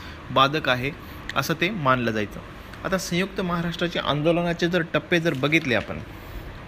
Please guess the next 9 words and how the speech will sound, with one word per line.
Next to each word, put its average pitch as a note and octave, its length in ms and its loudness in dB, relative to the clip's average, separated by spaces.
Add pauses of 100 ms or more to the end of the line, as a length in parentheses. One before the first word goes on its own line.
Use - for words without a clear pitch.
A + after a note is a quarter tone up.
तर E3 80 4
ह्याच्यामध्ये D#3 760 0 (300)
संयुक्त E3+ 340 2
महाराष्ट्राचे D#3+ 500 0
आंदोलन C#3+ 500 0 (680)
व D3 280 4 (1120)
तर E3 80 6
तरुण F3+ 440 4
भारत D#3 340 4